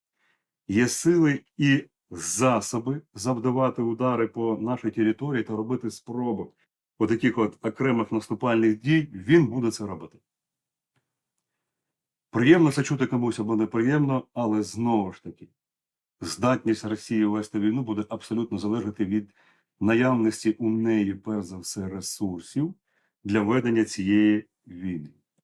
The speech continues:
Саме зараз, саме зараз, десь, мабуть, із кінця двадцять третього, початку двадцять четвертого року, росіяни якраз це і роблять. І тому ця війна продовжується саме у тому,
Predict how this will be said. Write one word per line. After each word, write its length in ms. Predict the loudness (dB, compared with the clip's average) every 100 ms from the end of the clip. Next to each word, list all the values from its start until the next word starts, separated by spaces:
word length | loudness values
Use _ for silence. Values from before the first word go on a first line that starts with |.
| _ _ -20 -20 _ _
Саме 320 | 0 4 6 6
зараз, 380 | 4 2 2
саме 240 | 0 0 2
зараз, 440 | 2 0 0 -4
десь, 360 | -2 -2 -2 -2
мабуть, 400 | -4 -2 -4 -4
із 280 | -2 -2 -4
кінця 440 | _ -2 -2 -2
двадцять 300 | -2 -4 -4
третього, 300 | -6 -4 -6
початку 380 | -10 -10 -10 -8
двадцять 200 | -6 -6
четвертого 360 | -4 -6 -4 -4
року, 340 | -4 -4 -6 -8
росіяни 580 | -10 -4 -2 0 2
якраз 600 | 0 0 -4 -4 -6 -10 _
це 360 | -10 -2 -2 -2 _ _ _ _ _ -2
і 180 | 2 2
роблять. 640 | 2 -2 -6 -8 -14 _ _ _ _ _ -4
І 60 |
тому 300 | -2 0 0
ця 240 | 0 0 2
війна 360 | 2 2 0
продовжується 720 | -2 -4 -2 -2 -2 -6 -8 -8
саме 280 | -4 -2
у 160 | -2 -6
тому, 480 | -6 -2 -2 -2